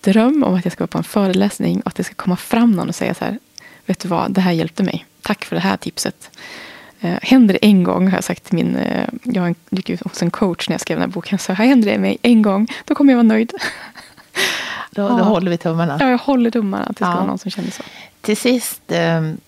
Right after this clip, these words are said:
Speaker 2: jag brukar fråga gästerna om de har någon person som de skulle vilja lyssna på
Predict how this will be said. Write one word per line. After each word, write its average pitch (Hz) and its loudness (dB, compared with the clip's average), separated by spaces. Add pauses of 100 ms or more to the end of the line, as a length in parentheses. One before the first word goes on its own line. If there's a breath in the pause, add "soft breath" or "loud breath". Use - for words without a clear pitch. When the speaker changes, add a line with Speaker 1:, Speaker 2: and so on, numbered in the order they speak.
(100)
Speaker 2:
jag 190 -2
brukar 185 -2
fråga 160 0 (460)
gästerna - -4 (280)
om 175 2
de 170 2
har 170 0
någon 170 -2
person 190 -2
som - -6
de 151 -6
skulle - -8
vilja 151 -2
lyssna 156 -6
på 147 -4